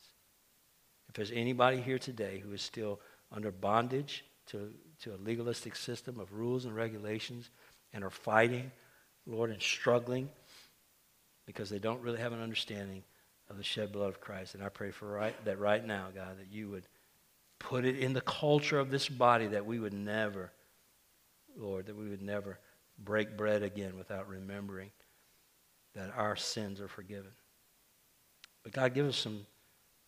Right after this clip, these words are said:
some expressions by your Spirit for our life groups that we can enjoy together.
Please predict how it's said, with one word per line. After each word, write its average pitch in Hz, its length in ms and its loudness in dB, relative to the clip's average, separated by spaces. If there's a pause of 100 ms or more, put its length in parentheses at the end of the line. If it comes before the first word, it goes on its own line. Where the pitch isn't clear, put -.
(180)
some 104 300 -6
expressions 98 800 -2
by 104 120 -4
your 98 160 -6
Spirit 95 420 -10 (760)
for 101 120 -4
our 98 120 0
life 98 260 -2
groups - 320 -14 (560)
that 98 120 -12
we 104 100 -8
can 101 160 -10
enjoy 98 340 -6
together. 101 460 -8